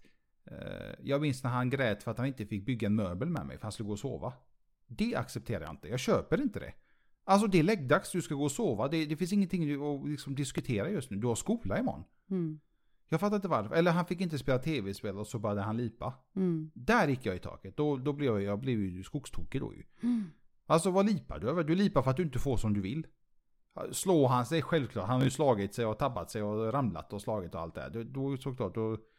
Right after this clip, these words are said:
Speaker 1: men då, då blir det också mycket att barn, att det, dem-, det här gallskrikandet, om du förstår vad jag menar.
Speaker 2: Mm.
Speaker 1: För att liksom, "Men, men titta, det är så synd om oss och gallskrikandet." Men lugna dig, <laughs> det, det blir ju inte bättre.
Speaker 2: Mm.
Speaker 1: Men sen också, eh, när han, eh, slog i hakan,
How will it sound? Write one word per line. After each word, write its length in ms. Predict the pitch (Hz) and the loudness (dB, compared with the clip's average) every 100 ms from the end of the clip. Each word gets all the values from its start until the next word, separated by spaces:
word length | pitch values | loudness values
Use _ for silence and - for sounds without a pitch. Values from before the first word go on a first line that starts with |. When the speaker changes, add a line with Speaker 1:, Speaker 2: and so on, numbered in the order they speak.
| _ _ _ - | _ _ _ -10
Speaker 1:
men 140 | - 127 | 0 4
då, 160 | 143 | 6
då 240 | 143 - 151 | 6 2 0
blir 200 | 175 175 | 2 4
det 80 | 165 | 4
också 240 | 160 147 | 0 -2
mycket 280 | 151 131 127 | -4 0 0
att 100 | 117 | 0
barn, 240 | 131 123 120 | 0 2 2
att 200 | 113 - | 0 -2
det, 80 | |
dem-, 340 | 127 131 127 127 - _ _ _ _ | -2 0 0 -2 -12 _ _ _ _
det 140 | 127 127 | -6 -4
här 140 | 123 | -2
gallskrikandet, 1080 | 98 156 143 - - 110 101 95 95 135 127 | 0 2 2 -2 -4 -2 -2 -4 -6 -4 -4
om 60 | |
du 60 | 110 | -4
förstår 140 | - | -2
vad 100 | 90 | -2
jag 60 | 85 | -4
menar. 140 | 71 - | -6 -2
Speaker 2:
Mm. 340 | 208 180 165 165 _ | 0 2 0 -6 _
Speaker 1:
För 80 | 139 | 0
att 80 | 127 | 0
liksom, 260 | 120 131 | -2 -4
"Men, 140 | 180 208 | -2 -2
men 180 | 220 | -2
titta, 300 | 214 220 208 | -4 -4 0
det 80 | 202 | 0
är 40 | 208 | 0
så 100 | 196 | 0
synd 180 | 190 165 | -2 0
om 80 | |
oss 120 | 147 143 | 0 2
och 60 | |
gallskrikandet." 360 | 156 147 - 98 135 | 2 2 0 0 4
Men 60 | |
lugna 400 | 165 202 160 107 | 6 6 4 4
dig, 300 | 107 160 139 | 4 2 2
<laughs> 40 | - | -2
det, 200 | 139 131 135 135 | 0 2 2 2
det 120 | 151 | -2
blir 120 | 139 | 0
ju 60 | 180 | -2
inte 180 | - | 0
bättre. 460 | 107 170 - - 160 - _ _ | 2 2 0 -2 -2 -2 _ _
Speaker 2:
Mm. 280 | 240 233 196 - _ _ _ | -2 -2 -4 -12 _ _ _
Speaker 1:
Men 160 | 139 151 | 2 4
sen 200 | 120 139 | 4 4
också, 280 | 180 175 170 | 2 4 4
eh, 240 | 170 165 | 4 0
när 200 | 156 160 | 0 -2
han, 320 | 151 156 156 147 | 0 2 0 0
eh, 320 | 143 143 - | 0 0 -2
slog 260 | - 160 156 | -4 0 4
i 60 | |
hakan, 560 | 143 160 104 - 95 | 4 4 2 -4 -2